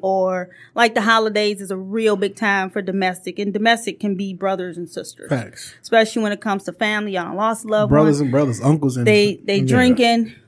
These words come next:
Speaker 1: You already know. When you get that call to that
Speaker 3: You old
Speaker 1: house, that
Speaker 3: bitch ass
Speaker 1: apartment,
Speaker 3: nigga.
Speaker 1: you gotta come with some backup automatically. Like, don't, don't walk. And I've seen officers do that. And that's what pisses me off, because you know what you're walking into.
Speaker 3: Okay.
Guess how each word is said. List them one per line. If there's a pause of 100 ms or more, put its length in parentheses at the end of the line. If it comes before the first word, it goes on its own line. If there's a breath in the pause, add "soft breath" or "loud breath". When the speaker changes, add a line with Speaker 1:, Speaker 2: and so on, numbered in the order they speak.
(120)
Speaker 1:
You
already
know. (220)
When
you
get
that
call
to
that
Speaker 3:
You
old
Speaker 1:
house,
that
Speaker 3:
bitch
ass
Speaker 1:
apartment,
Speaker 3:
nigga.
Speaker 1:
you
gotta
come
with
some
backup
automatically.
Like,
don't, (200)
don't
walk.
And
I've
seen
officers
do
that.
And
that's
what (260)
pisses
me
off,
because (460 soft breath)
you
know
what
you're
walking
into. (360)
Speaker 3:
Okay.